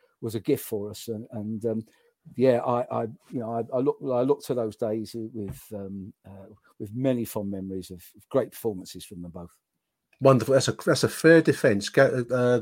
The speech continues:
Speaker 2: Ray Evans, Dennis Burnett, Barry Kitchener, and Ian Dawes. That's, that's a, that's a defence that would, um, go up against anyone, I think. Great choices there, mate.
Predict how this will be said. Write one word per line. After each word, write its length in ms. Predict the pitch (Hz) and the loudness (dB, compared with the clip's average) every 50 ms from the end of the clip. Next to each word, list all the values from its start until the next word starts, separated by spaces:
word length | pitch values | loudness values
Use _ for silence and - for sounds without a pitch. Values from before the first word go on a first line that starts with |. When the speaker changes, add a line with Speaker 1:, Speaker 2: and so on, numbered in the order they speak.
| 120 139 | 0 -4
Speaker 2:
Ray 260 | 135 147 151 139 131 | 0 4 6 6 6
Evans, 580 | 127 123 131 131 127 127 117 - - - - - _ _ - - - _ _ | 6 4 2 0 -2 -2 -6 -10 -12 -14 -14 -18 _ _ -20 -20 -20 _ _
Dennis 260 | - 139 135 123 - | 0 2 2 2 0
Burnett, 540 | - - 120 117 120 117 117 - - - _ | 0 0 2 4 4 4 2 2 -2 -10 _
Barry 300 | - 127 123 117 113 110 | -2 0 2 2 2 0
Kitchener, 560 | 110 - 123 110 - - - 110 113 110 101 - | 0 -2 -6 -6 -4 -6 -4 -4 -4 -4 -4 -6
and 120 | 123 107 | -6 -2
Ian 220 | 110 110 107 107 104 | 2 2 2 2 4
Dawes. 280 | 113 113 101 98 95 | 6 6 6 6 4
That's, 200 | - 135 127 - - | 0 -2 -2 0 0
that's 220 | 135 123 117 - | 0 0 0 -2
a, 80 | 123 107 | -6 -6
that's 240 | - - 117 107 - | -4 -6 -6 -6 -4
a 40 | |
defence 460 | 101 120 107 - - 117 110 110 104 - | -4 -4 -4 2 4 2 2 2 0 -2
that 160 | 110 104 - | -2 -2 -2
would, 240 | 110 113 107 107 _ - | -2 -6 -6 -6 _ -2
um, 240 | 107 107 107 107 110 | -2 0 0 0 0
go 160 | 107 113 107 | 0 2 2
up 100 | 101 101 | 2 2
against 240 | 110 110 107 104 110 | 2 0 0 2 2
anyone, 380 | 110 107 110 101 95 92 92 92 | 2 2 4 2 0 0 -2 -4
I 80 | 90 | -6
think. 340 | - - - 98 98 113 131 - | -6 -6 -6 -6 -6 -8 -10 0
Great 240 | - 113 110 104 - | 0 2 2 2 -2
choices 420 | - 110 101 101 101 - 98 92 | -6 -4 -4 -4 -4 -4 -8 -4
there, 180 | 104 101 98 98 | -4 -4 -4 -2
mate. 220 | 98 104 104 - | -4 -4 -6 -6